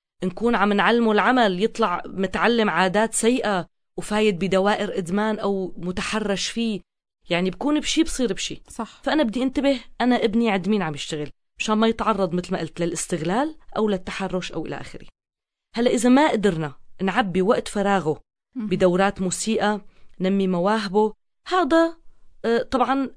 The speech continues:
Speaker 1: هذا أفضل شيء إنه أنا أعمله كأهل، هذا الشيء كويس. لكن مو غلط إذا تأمنت له بيئة مناسبة واشتغل مؤقت، آه، بحقق خبرة، يعني، بالحياة، بتحقق جزء من
Speaker 2: صح.
Speaker 1: شخصيته،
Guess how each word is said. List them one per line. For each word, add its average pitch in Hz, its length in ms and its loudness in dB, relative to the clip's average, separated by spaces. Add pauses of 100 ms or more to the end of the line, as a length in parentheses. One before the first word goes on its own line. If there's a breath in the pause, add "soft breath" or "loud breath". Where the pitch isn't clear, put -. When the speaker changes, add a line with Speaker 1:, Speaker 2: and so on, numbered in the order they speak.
(140)
Speaker 1:
هذا 254 340 2
أفضل 277 300 2
شيء 330 220 0
إنه 254 180 2
أنا 240 100 0
أعمله 214 320 0
كأهل، 196 360 -4 (120)
هذا 277 240 0
الشيء - 200 -2
كويس. 156 420 -4
لكن 240 240 2
مو 330 200 8
غلط 277 480 2
إذا 277 260 2
تأمنت 254 500 2
له 240 80 6
بيئة 233 200 2
مناسبة 220 560 0
واشتغل 220 600 -2 (400)
مؤقت، 240 720 -2 (460)
آه، 196 480 0
بحقق - 520 -4 (540)
خبرة، 202 480 -2 (540)
يعني، 165 260 -4
بالحياة، 170 540 -6 (240)
بتحقق - 360 -6
جزء 185 280 -2
من 220 80 0
Speaker 2:
صح. - 100 -2
Speaker 1:
شخصيته، 208 520 -4